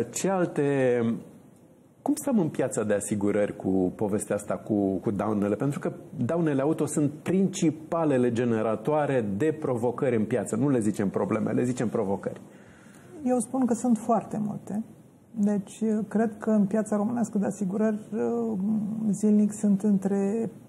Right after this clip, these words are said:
Speaker 2: patru sute și șase sute de daune totale. La nivel
Speaker 1: Daune
Speaker 2: piață.
Speaker 1: totale, patru sute, șase sute.
Speaker 2: Da, la nivel piață, da?
Speaker 1: Din câte vehicule sunt în, uh, în circulație?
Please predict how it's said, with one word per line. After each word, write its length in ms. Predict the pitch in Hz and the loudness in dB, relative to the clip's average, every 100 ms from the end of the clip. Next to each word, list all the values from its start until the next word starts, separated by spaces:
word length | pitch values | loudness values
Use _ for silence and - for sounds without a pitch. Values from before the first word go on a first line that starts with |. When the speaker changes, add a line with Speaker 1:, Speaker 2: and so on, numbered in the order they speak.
| - | -4
Speaker 2:
patru 380 | 208 208 208 208 | 0 0 -2 -6
sute 340 | - 196 202 | -4 -4 -4
și 160 | 190 185 | -4 -4
șase 320 | - 196 196 | -2 -4 -4
sute 260 | - 190 185 | -6 -6 -4
de 140 | 190 | -4
daune 320 | 185 185 190 208 | -4 -4 -6 -6
totale. 380 | - - - - - - - - _ _ - _ - - _ _ - | -8 -8 -8 -10 -20 -20 -20 -20 _ _ -20 _ -20 -20 _ _ -4
La 160 | 214 202 | 2 4
nivel 200 | 190 202 | 4 4
Speaker 1:
Daune 240 | 220 123 | 2 2
Speaker 2:
piață. 160 | 220 208 | 2 0
Speaker 1:
totale, 420 | 123 127 143 143 | 2 2 0 -2
patru 300 | - 120 120 | 0 0 0
sute, 320 | 117 135 127 127 | 0 0 0 0
șase 340 | 127 123 117 | 0 0 -2
sute. 240 | - 101 | -4 -2
Speaker 2:
Da, 180 | 196 - - - | -2 -2 -8 -10
la 140 | - 208 | -2 2
nivel 340 | 202 202 220 | 4 4 2
piață, 380 | 214 180 - - - - | 0 -4 -8 -16 -20 -10
da? 180 | - - - - - - - - - - | -8 -8 -10 -20 -20 -20 -20 -20 -20 -6
Speaker 1:
Din 300 | 113 120 113 | -2 0 0
câte 300 | 147 151 131 | -2 0 0
vehicule 520 | 120 110 117 123 120 | 0 0 0 0 0
sunt 320 | 123 113 107 | 0 0 0
în, 280 | 113 113 110 | 2 4 4
uh, 560 | 110 104 101 101 110 120 | 4 2 2 0 -2 0
în 120 | 107 | 0
circulație? 880 | 113 - 107 131 143 147 139 139 | -2 0 0 0 0 0 0 0